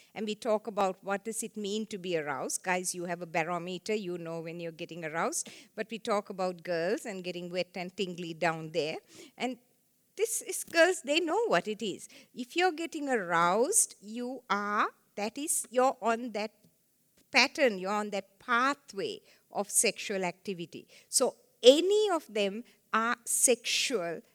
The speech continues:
activities. Y-, there is, yes, touching, even holding hands can be a very arousing activity. And I teach, we, we talk to young people about being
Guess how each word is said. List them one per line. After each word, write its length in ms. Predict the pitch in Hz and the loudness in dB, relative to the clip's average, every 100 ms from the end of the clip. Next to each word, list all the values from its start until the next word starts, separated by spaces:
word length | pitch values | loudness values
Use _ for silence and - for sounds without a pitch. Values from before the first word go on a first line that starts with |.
| - | -6
activities. 840 | 214 _ - 196 190 127 - - - _ _ _ - | -6 _ -2 -2 -2 -10 -16 -18 -20 _ _ _ -20
Y-, 100 | 190 - | -20 4
there 240 | 233 220 - | 8 8 6
is, 400 | 277 294 262 - - _ _ _ _ _ _ | 0 2 4 2 -2 _ _ _ _ _ _
yes, 720 | 170 160 208 392 - - - - _ - | -8 8 10 10 4 0 -2 -8 _ -2
touching, 540 | 214 - - 262 277 | 0 0 -4 -4 -6
even 280 | 240 262 320 | -8 -4 -4
holding 440 | 294 320 330 330 311 | -4 -4 -2 -2 -4
hands 560 | 269 349 240 101 - - - - | -4 -2 -4 -4 -8 -8 -18 -6
can 200 | 262 233 | -2 0
be 140 | 233 | 2
a 60 | 226 | 2
very 520 | 190 - 240 254 285 - | 2 10 12 12 4 -2
arousing 840 | 233 196 214 233 254 226 240 202 202 | -2 4 6 8 6 6 6 4 -4
activity. 640 | 185 - 240 196 - 131 - - - | -8 -8 -6 -6 -10 -16 -18 -16 -8
And 140 | 233 | -4
I 100 | 226 | -4
teach, 320 | 233 269 240 | -6 -8 -8
we, 180 | 233 233 - 202 | -10 -12 -12 -10
we 100 | 233 | -6
talk 320 | - 240 240 | 2 0 0
to 80 | 262 | -2
young 220 | 214 220 | -2 -2
people 380 | - 240 233 233 | -6 -8 -6 -6
about 500 | 208 226 226 226 190 | -2 2 2 0 -6
being 260 | 233 233 | -6 -6